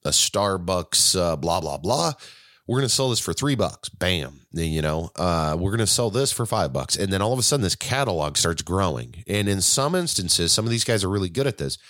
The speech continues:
They already have their catalog loaded. So they'll talk for a little bit, and then they'll say, "All right, we're gonna load the catalog." And then, like, fucking fifty or a hundred items just populates in the catalog.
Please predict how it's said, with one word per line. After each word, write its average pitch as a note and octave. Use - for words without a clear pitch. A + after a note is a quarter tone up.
They A2
already A#2+
have A2
their E2+
catalog F2
loaded. F2+
So E2+
they'll D2+
talk A#2
for B2
a A2+
little A2+
bit, A2+
and G2
then F2+
they'll E2+
say, F2
"All A#2+
right, A2+
we're G2
gonna A2
load G2+
the F#2+
catalog." D2
And D2+
then, D#2+
like, D2
fucking E2
fifty F#2+
or D2
a C2
hundred G2
items E2+
just C#2+
populates E2
in D2
the C2
catalog. C#2